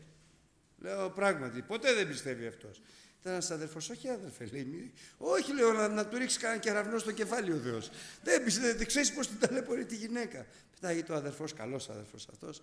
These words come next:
Λέει, "Όχι, αδερφέ, να προσευχηθούμε να τον σώσει". Βρε, δεν σώζεται αυτός.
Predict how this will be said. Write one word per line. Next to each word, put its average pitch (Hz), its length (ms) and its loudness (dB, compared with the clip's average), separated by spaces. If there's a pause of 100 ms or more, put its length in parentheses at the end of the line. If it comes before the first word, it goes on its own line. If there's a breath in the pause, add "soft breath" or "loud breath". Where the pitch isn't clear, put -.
(320 loud breath)
Λέει, 175 120 -4
"Όχι, 254 300 -4
αδερφέ, 175 300 -4
να 139 80 -2
προσευχηθούμε 165 540 -8
να 214 80 -4
τον 226 140 -6
σώσει". - 380 -4 (300 loud breath)
Βρε, 233 140 6
δεν 302 160 6
σώζεται 277 600 2
αυτός. - 460 -6